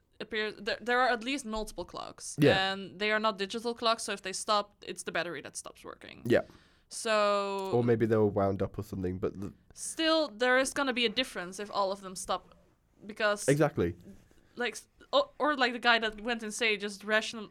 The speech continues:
Speaker 1: like, just thought, like, "Let's stop all the clocks at the same time."
Speaker 2: What? Yes, the, the,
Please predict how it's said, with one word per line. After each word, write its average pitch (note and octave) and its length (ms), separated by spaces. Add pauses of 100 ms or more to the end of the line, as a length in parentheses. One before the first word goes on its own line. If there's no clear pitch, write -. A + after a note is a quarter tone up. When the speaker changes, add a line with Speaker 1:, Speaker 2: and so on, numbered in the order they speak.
Speaker 1:
like, G#3 240
just A3+ 240
thought, G3+ 180
like, F#3+ 280
"Let's - 360
stop - 480
all F#3 140
the G3 60
clocks D4+ 320
at F3+ 100
the F3+ 80
same - 240
time." - 400
Speaker 2:
What? C#3 240 (1040)
Yes, G#2+ 300
the, A#2 180
the, A#2+ 460